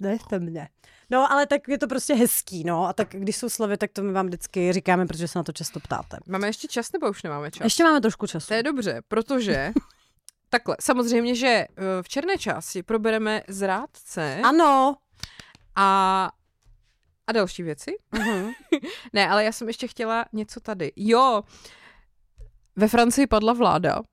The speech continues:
Speaker 1: Ale.
Speaker 2: A mě samozřejmě zajímá, je to proto, že Brigitte Macron je muž, navíc otec Emmanuela Macrona? Mon Dieu.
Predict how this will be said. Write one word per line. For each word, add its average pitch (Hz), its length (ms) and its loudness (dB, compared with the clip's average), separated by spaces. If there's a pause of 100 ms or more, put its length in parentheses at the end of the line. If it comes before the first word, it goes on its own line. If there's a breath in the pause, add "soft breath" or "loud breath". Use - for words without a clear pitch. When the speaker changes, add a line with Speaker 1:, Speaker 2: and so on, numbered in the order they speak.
(880)
Speaker 1:
Ale. 139 260 -10 (340)
Speaker 2:
A - 20 6
mě 214 180 4
samozřejmě 220 500 4
zajímá, 190 520 2
je 190 180 4
to 226 140 2
proto, 190 460 2
že 196 120 0
Brigitte 202 440 2
Macron 190 340 2
je 180 80 2
muž, 185 460 0 (220)
navíc 196 340 2
otec 196 500 0
Emmanuela 180 440 2
Macrona? 175 600 0 (2000 loud breath)
Mon 220 280 4
Dieu. 226 420 4